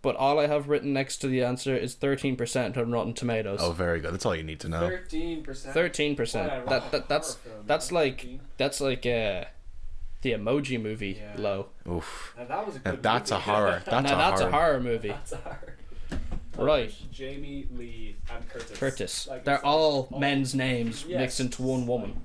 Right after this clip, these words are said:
Speaker 3: Like, stereotypically men's names, but, you know.
Speaker 1: What a,
Speaker 3: It's
Speaker 1: what a woman.
Speaker 3: twenty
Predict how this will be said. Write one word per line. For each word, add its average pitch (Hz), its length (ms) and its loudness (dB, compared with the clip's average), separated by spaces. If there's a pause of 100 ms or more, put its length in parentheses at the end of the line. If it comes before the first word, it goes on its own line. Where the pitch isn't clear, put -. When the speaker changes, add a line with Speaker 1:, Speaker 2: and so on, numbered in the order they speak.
Speaker 3:
Like, - 80 -2
stereotypically 147 580 -6 (140)
men's 107 320 -14
names, - 320 -16
but, - 160 -12
you 131 80 -10
know. - 80 -8 (540)
Speaker 1:
What - 140 -8
a, - 80 -2 (100)
Speaker 3:
It's - 80 -2
Speaker 1:
what 117 100 0
a - 40 0
woman. 170 160 -2
Speaker 3:
twenty - 20 -4